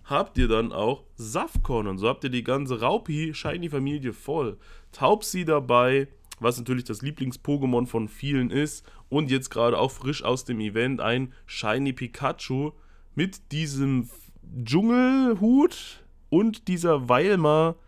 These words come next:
Trinkflasche oder was auch immer das ist. Vulpix haben wir dabei als Shiny. Äh, Zubat ist dabei in diesem Grün, was ich immer noch sehr cool finde, auch gerade mit diesem dunklen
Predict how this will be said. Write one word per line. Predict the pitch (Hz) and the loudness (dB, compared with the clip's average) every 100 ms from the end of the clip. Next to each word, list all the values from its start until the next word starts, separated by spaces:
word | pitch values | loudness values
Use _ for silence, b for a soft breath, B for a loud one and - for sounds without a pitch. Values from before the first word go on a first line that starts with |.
| b b b b - - | b b b b -14 -4
Trinkflasche | 139 135 240 262 - 156 147 139 117 98 | -2 4 4 4 2 4 4 4 2 0
oder | 101 110 | -2 -2
was | 135 | 0
auch | 131 | -2
immer | 127 131 | -2 0
das | 120 110 | 0 -2
ist. | - 117 - - B B B B B - | -6 -8 -12 -20 B B B B B 0
Vulpix | 220 269 240 214 214 | 2 2 0 0 0
haben | 196 | 0
wir | 190 | 0
dabei | 170 151 160 151 | 2 4 4 4
als | 143 - | 0 -2
Shiny. | 151 131 151 151 147 - - - - - - - - - | -2 0 0 -2 -4 -10 -20 -20 -20 -20 -20 -20 -20 -4
Äh, | 113 110 | 0 0
Zubat | - 180 160 | -2 2 2
ist | 139 135 | 2 0
dabei | 123 117 117 123 | 0 2 2 2
in | 120 | -2
diesem | 120 123 104 | -4 -6 -6
Grün, | 107 143 156 | -4 -4 -2
was | 127 110 | -2 -4
ich | 127 | -4
immer | 123 | -4
noch | 110 | -4
sehr | - 123 123 - | -4 -4 -4 -4
cool | 143 135 | -4 -4
finde, | - 120 | -2 -2
auch | 110 - | -4 -4
gerade | 113 117 | -4 -2
mit | 117 110 | -4 -4
diesem | 110 110 | -6 -4
dunklen | 117 135 123 123 117 | -4 -2 0 0 -2